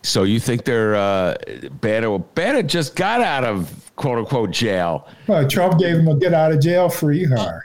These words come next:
Speaker 1: Unbelievable. It
Speaker 2: Yeah, but tr-, for Trump, it can't do it anymore. Tr-,
Speaker 1: Yeah, it's
Speaker 2: Trump is
Speaker 1: true.
Speaker 2: worried about his own get out of jail free card. <laughs>
Speaker 1: But Monroe, let's just, I mean, it's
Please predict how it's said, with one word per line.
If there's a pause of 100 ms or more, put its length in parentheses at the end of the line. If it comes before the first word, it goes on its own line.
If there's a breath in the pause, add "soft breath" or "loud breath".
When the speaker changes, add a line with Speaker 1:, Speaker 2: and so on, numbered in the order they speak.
(100)
Speaker 1:
Unbelievable.
It
Speaker 2:
Yeah,
but
tr-,
for
Trump,
it
can't
do
it
anymore.
Tr-, (360 loud breath)
Speaker 1:
Yeah,
it's
Speaker 2:
Trump
is
Speaker 1:
true.
Speaker 2:
worried
about
his
own
get
out
of
jail
free
card.
<laughs> (1300 loud breath)
Speaker 1:
But
Monroe,
let's
just,
I
mean,
it's